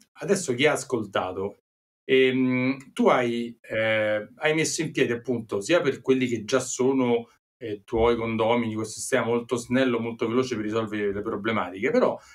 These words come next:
se io... Voglio sapere da te una consulenza, voglio avere da te una consulenza e tu non sei il mio amministratore, ma io voglio arrivare preparato dal mio amministratore perché lui mi racconta una cosa, io voglio essere sicuro che quello che mi dice è giusto.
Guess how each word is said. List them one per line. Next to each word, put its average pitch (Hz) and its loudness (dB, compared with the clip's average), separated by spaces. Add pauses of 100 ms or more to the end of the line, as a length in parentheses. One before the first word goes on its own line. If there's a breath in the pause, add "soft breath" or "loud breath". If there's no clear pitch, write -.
(120)
se - 0
io... 185 2 (360)
Voglio 160 2
sapere 156 0
da 123 0
te 156 -2
una 120 0
consulenza, 110 -2
voglio 101 0
avere 123 0
da 107 -6
te 117 -2
una 107 -2
consulenza 104 -4
e - -14
tu 151 -4
non 131 0
sei 143 2
il 117 -2
mio 123 4
amministratore, 113 0
ma 127 4
io 175 2 (340 loud breath)
voglio 160 4
arrivare 131 2
preparato 190 4
dal 139 2
mio 160 0
amministratore 143 0
perché 127 2 (180 loud breath)
lui 165 2
mi 139 2
racconta 120 -2
una 147 2
cosa, 107 0
io 120 0
voglio 113 0
essere 113 -4
sicuro 117 -4
che 113 -4
quello 107 -6
che 127 2
mi 135 -2
dice 117 -4
è 101 -16
giusto. 104 -6